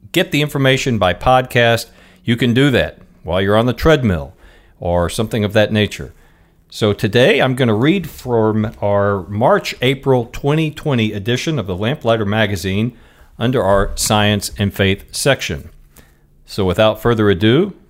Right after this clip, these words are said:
I will introduce you to the concept that science proves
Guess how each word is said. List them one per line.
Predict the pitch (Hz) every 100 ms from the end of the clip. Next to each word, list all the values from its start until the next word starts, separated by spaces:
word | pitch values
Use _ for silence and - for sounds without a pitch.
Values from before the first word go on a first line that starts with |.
| _
I | 95
will | 95 135
introduce | 117 127 120 131 127
you | 127 120
to | - 123 143 185 185 - -
the | 98
concept | - 123 123 - 135 151
that | - 92 - - _ _
science | - - 139 160 185 185 -
proves | - - 185 110 101 120 -